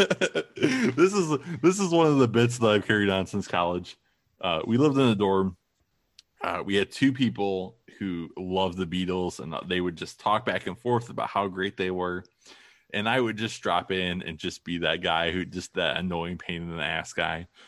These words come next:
who'd be like, "Oh yeah, they're a great pop band, you know, you know, oh, they're,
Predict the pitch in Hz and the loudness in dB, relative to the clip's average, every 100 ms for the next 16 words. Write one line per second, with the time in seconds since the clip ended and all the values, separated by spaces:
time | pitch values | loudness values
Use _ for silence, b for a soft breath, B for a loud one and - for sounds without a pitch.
0 | b - 90 85 85 123 165 165 165 147 | b -8 -2 -2 0 -2 0 0 0 2
1 | 127 151 127 156 147 156 160 - 110 101 | 2 2 2 0 2 2 2 2 0 2
2 | 101 104 104 98 101 104 _ 117 101 98 | 0 0 0 2 0 -2 _ -16 -14 -12
3 | 90 110 127 196 214 202 185 180 | -8 -6 -2 0 0 0 0 -2